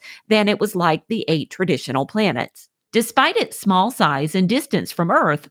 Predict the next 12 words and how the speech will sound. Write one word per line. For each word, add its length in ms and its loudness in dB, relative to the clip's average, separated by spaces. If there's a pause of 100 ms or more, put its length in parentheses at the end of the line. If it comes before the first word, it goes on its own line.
Pluto 400 0
was 180 0
visited 460 2
by 180 2
a 100 2
spacecraft 840 -2
called 260 -2
New 180 4
Horizons 640 0
in 140 2
twenty 300 -2
fifteen. 680 -4